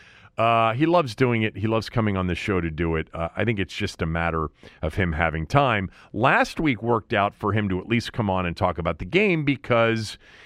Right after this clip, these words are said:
it was Thanksgiving. He had the day off,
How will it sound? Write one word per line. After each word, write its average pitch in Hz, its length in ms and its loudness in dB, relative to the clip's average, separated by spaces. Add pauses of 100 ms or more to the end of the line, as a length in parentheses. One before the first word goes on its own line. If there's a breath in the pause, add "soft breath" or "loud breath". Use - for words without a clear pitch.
it 120 120 2
was 110 180 0
Thanksgiving. 175 720 2
He 110 140 0
had 92 260 0
the 90 80 -2
day 87 240 0
off, 165 480 2